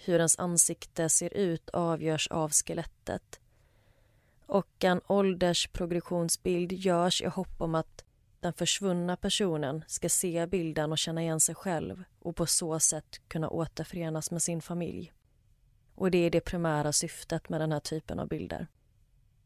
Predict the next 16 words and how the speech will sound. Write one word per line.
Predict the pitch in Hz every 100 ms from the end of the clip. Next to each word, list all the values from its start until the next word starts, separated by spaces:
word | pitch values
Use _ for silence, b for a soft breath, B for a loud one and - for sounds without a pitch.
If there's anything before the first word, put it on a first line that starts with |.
| _ _ _ _ _ _ _ _ _ _ _ -
När | 220
Steve | 202 - 233 226
senior | 214 - 233 214 214 208 208
och | - -
Pat | - 185 190
ser | - 185 170
bilden | 170 165 160 165 180
så | 180 -
stöttar | 170 - - - -
de | 170 165
Steve | - 175 170 180
och | 185
säger | - 180 170
att | 165 -
det | 175
är | 165